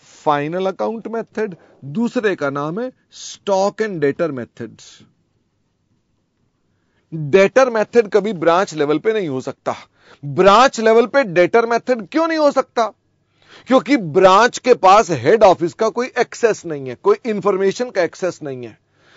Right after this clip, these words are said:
इसका मतलब सिर्फ और सिर्फ डायरी पर बेस्ड मेमोरेंडम तरीके से प्रॉफिट ढूंढने का तरीका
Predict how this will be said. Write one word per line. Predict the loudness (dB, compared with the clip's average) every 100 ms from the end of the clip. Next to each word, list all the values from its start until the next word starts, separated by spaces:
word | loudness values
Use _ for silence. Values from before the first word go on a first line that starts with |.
| -12 -10
इसका | 0 2
मतलब | 4 4 2 2 -12 -14
सिर्फ | -12 0 6 8
और | 8 6
सिर्फ | 4 0 0 -10 _
डायरी | -14 4 8 10 8 6 4
पर | 4 4
बेस्ड | 6 4 4
मेमोरेंडम | -2 2 4 6 4 4 4 2
तरीके | 6 6 6 4 2
से | 4 0 -2 _ _
प्रॉफिट | 6 8 6 2
ढूंढने | -6 -4 -2 -2 -2 0
का | 2
तरीका | 0 -2 0 0 2 2 2